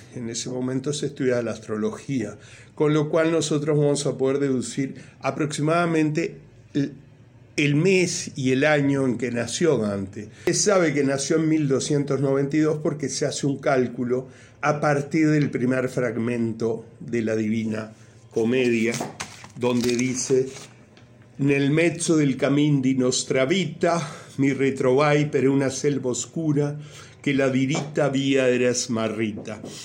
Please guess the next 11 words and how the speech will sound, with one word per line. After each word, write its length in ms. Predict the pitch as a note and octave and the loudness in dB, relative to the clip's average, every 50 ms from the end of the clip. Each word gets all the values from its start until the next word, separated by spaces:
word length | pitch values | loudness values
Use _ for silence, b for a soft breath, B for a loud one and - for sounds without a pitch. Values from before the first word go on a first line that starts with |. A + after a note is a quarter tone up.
| B B | B B
En 160 | - C3 B2+ | -2 0 2
medio 540 | C3+ C#3 C#3 D3 D3+ D#3+ D#3+ D#3 D#3 D3+ D3+ | 2 4 4 4 4 4 6 6 6 4 4
del 120 | C#3+ B2+ C3 | 2 2 0
camino 420 | C3+ B2+ B2 B2+ B2+ B2+ B2+ B2 | 0 0 2 2 2 2 2 2
de 100 | B2 A#2 | 2 0
la 160 | A2+ A2+ A2 | 0 0 0
vida, 360 | G#2+ G#2+ G#2 G#2 G#2 G#2 A2 | 2 2 2 2 0 0 0
una 240 | A#2 B2 C3+ C3+ B2+ | 0 2 2 0 0
frase 580 | B2+ - C#3 C#3 C3 B2+ - - D3 C#3 C#3 - B B B B B B | -2 -2 -2 -2 0 0 -2 -2 -2 -2 -4 -4 B B B B B B
que 220 | - - B2 A#2 A#2 | -4 -2 -2 -2 -2
se 480 | - - - B2+ B2 B2 B2 B2+ B2+ | -2 -2 0 2 2 2 2 0 -2